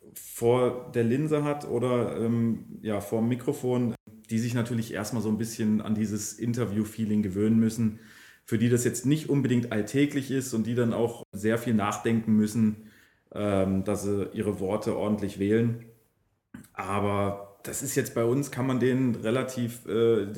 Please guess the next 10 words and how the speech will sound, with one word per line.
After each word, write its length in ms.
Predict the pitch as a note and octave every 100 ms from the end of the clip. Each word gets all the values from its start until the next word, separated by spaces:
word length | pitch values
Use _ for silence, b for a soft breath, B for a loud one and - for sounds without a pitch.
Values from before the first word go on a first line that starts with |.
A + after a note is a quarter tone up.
| G2+
kann 140 | G2 B2
man 60 | B2
die 60 |
relativ 380 | A#2+ C3+ C#3+ C3+
schnell 220 | - B2
beruhigen, 460 | A#2 A2+ D3 D3+ D3+ B B B B -
weil 180 | A2 A2
wir 120 | B2+
ja 180 | A#2+ G#2
wirklich 500 | A#2+ B2 A#2+ -